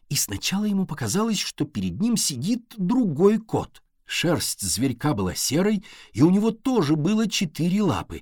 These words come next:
а это означало, что незнакомец как минимум не является птицей или рыбой, что обнадёживало. Единственное, что смутило кота — так это очень длинные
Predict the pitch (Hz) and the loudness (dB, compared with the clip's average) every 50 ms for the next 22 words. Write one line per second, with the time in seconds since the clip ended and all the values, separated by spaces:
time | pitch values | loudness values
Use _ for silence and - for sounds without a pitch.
0 | - - - - - 95 95 98 104 - 95 92 92 - 87 80 78 - - 90 | -14 -18 -14 -6 -2 0 0 0 0 0 -2 -2 -2 -2 -4 -6 -6 -4 -4 -2
1 | 113 160 170 - - - 104 104 107 85 76 87 78 - - 104 156 202 151 - | -2 -2 -2 -4 -4 -4 -2 -2 -2 -2 -2 -6 -10 -6 -4 0 0 0 0 -2
2 | - - 95 - - - 85 87 110 160 196 220 226 247 240 226 196 143 135 131 | -4 -4 -6 -8 -6 -8 -4 0 2 2 4 4 4 4 2 2 4 4 4 4
3 | 113 95 90 95 101 113 147 143 - - - - - - - - 202 151 147 - | 4 2 0 0 2 2 2 0 0 -2 -6 -6 -8 -10 -6 -4 -4 -2 -2 0
4 | - 226 214 208 - - 135 143 170 214 240 254 269 277 254 - - 78 69 - | 0 0 0 -2 -2 -2 -2 0 2 2 2 4 6 6 6 4 2 -2 -6 -8
5 | - - - - - - - - - - 98 127 - - - - 165 170 170 170 | -12 -20 -20 -20 -12 -8 -6 -6 -4 -2 -4 -4 -4 -6 -4 -4 -4 -2 0 0
6 | 208 220 185 117 90 82 73 65 - 76 69 65 60 58 62 - - _ _ _ | 0 0 0 0 -4 -4 -4 -6 -8 -10 -12 -12 -12 -12 -12 -14 -14 _ _ _
7 | _ _ _ _ _ _ _ _ _ - 101 107 87 76 165 220 185 - - - | _ _ _ _ _ _ _ _ _ -6 -4 -4 -2 0 2 2 2 2 0 0
8 | 131 135 127 123 120 113 107 110 - 117 107 - 104 107 101 - - - 240 - | 0 0 2 2 2 2 0 0 -2 -4 -4 -2 -2 -4 -4 -4 -2 -2 0 -2
9 | 92 76 - - - - - 208 220 220 - - _ _ _ _ _ _ - - | -2 -4 -6 -10 -10 -4 0 0 0 0 -2 -6 _ _ _ _ _ _ -6 -4
10 | 110 - 202 202 202 196 202 233 - - - 214 208 160 92 123 180 226 226 226 | 0 2 2 2 4 4 2 2 2 0 0 0 0 0 0 0 0 2 2 4
11 | 226 233 240 254 254 254 | 2 2 2 2 2 0